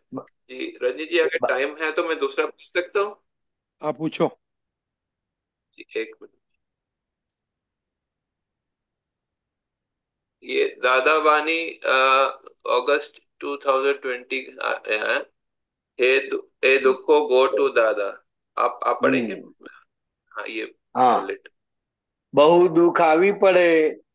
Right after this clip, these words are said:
Speaker 1: ત્યારે તમારે કહેવું કે "જાઓ દાદા પાસે પ્રશ્ન કરતા." પણ દાદા, એવું અમારું દુઃખ તમને અપાય?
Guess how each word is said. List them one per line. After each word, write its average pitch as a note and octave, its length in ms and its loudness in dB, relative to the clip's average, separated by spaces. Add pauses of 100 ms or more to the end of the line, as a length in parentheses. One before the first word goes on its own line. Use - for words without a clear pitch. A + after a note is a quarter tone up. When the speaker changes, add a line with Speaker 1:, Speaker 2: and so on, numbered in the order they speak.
(320)
Speaker 1:
ત્યારે D#3 340 4
તમારે E3 540 0
કહેવું F3 560 -4
કે E3+ 140 -4
"જાઓ D3 380 -2
દાદા D3+ 560 -2
પાસે D3+ 380 -4 (1700)
પ્રશ્ન D3 420 -4
કરતા." C#3 400 0 (960)
પણ D#3+ 220 2
દાદા, F3 680 4 (520)
એવું E3 500 0
અમારું D#3+ 640 -2
દુઃખ E3 320 -6
તમને D#3+ 360 -2
અપાય? F#3 640 0